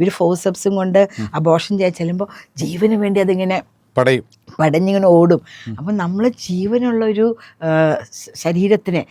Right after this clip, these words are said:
Speaker 1: അല്ലെങ്കിൽ ആത്മാവിനെയാണ് നമ്മൾ നശിപ്പിക്കുന്നത്.
Speaker 2: ഉം.
Speaker 1: ഇതൊക്കെ ഈ കുട്ടികൾ അറിയുന്നില്ല. എത്ര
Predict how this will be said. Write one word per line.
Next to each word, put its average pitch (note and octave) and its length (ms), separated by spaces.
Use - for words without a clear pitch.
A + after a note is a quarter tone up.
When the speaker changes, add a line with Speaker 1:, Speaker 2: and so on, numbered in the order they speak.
Speaker 1:
അല്ലെങ്കിൽ E3+ 280
ആത്മാവിനെയാണ് F#3 880
നമ്മൾ E3+ 200
നശിപ്പിക്കുന്നത്. D#3+ 840
Speaker 2:
ഉം. F2+ 140
Speaker 1:
ഇതൊക്കെ A3 380
ഈ C4+ 120
കുട്ടികൾ B3+ 460
അറിയുന്നില്ല. A3+ 480
എത്ര G#3+ 380